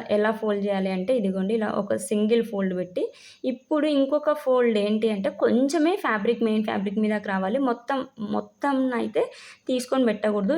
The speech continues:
ఇలా కొంచెమే పెట్టడం వల్ల డిజైన్ అయితే షేప్ అవుట్ అవ్వదు. just ఊరికే ఒక లైన్ అయితే రావాలి అంతే, మొత్తం రాకూడదు.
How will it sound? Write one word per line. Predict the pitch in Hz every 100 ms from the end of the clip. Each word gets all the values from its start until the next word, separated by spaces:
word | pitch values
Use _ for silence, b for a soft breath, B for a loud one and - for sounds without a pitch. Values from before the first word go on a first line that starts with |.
| -
ఇలా | 240 247
కొంచెమే | 247 240 269 302 294
పెట్టడం | 254 233 226 220
వల్ల | 208 208 294
డిజైన్ | 220 208 233 226
అయితే | 220 202 311
షేప్ | - 233 220
అవుట్ | 220 202
అవ్వదు. | 196 180 196 202 453 - B B B B
just | 196 247 -
ఊరికే | 254 233 226 269
ఒక | 208 208
లైన్ | 220 202 214 262
అయితే | 247 285
రావాలి | 269 202 196 202 202
అంతే, | 196 190 208 294 480 - -
మొత్తం | 208 - 247 233
రాకూడదు. | 202 190 196 190 202